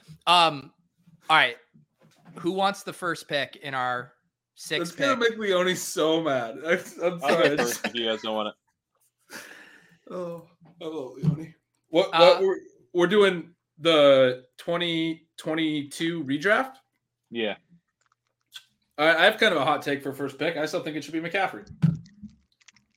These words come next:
Speaker 1: Okay.
Speaker 3: All right,
Speaker 1: Let's
Speaker 3: you,
Speaker 1: hear
Speaker 3: you
Speaker 1: it
Speaker 3: have
Speaker 1: out.
Speaker 3: the first pick.
Speaker 2: Most everyone else thinks
Speaker 1: Now, now
Speaker 2: it sh-
Speaker 1: Pat's scooping value because his, uh, his one oh one's still
Speaker 3: Well,
Speaker 1: there.
Speaker 3: actually, was the McCaffrey conversation is the most interesting one, 'cause I was gonna,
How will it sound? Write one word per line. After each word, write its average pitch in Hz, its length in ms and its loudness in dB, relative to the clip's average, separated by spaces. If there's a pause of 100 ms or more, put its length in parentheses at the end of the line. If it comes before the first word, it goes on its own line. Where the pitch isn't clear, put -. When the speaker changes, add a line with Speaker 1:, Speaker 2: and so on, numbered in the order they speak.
(1200)
Speaker 1:
Okay. 208 280 -6 (160)
Speaker 3:
All 262 80 0
right, 285 120 2
Speaker 1:
Let's 135 200 -4
Speaker 3:
you, 160 40 -2
Speaker 1:
hear 156 100 0
Speaker 3:
you - 40 2
Speaker 1:
it 170 40 4
Speaker 3:
have 202 100 6
Speaker 1:
out. - 120 -4
Speaker 3:
the 131 60 -4
first - 140 -8
pick. 107 120 -6 (680)
Speaker 2:
Most 143 240 -8
everyone 143 400 -2
else 139 360 -4 (100)
thinks 131 120 -4
Speaker 1:
Now, 175 180 4
now 214 240 4
Speaker 2:
it - 60 -4
sh- - 20 -14
Speaker 1:
Pat's 202 340 0
scooping 160 420 -10
value 135 460 -4
because 123 420 -12
his, 131 360 -12
uh, 120 380 -6
his 147 200 -12
one 127 140 -10
oh 123 80 -10
one's 120 280 -10
still 120 280 -12
Speaker 3:
Well, 190 120 10
Speaker 1:
there. 196 80 10
Speaker 3:
actually, 277 280 2
was 175 260 0
the 160 200 -12
McCaffrey 180 440 -4
conversation 135 460 -6
is 113 60 -14
the 120 60 -16
most 120 200 -10
interesting 110 340 -10
one, 104 260 -2
'cause 117 140 -6
I 135 140 8
was 156 160 0
gonna, 127 240 2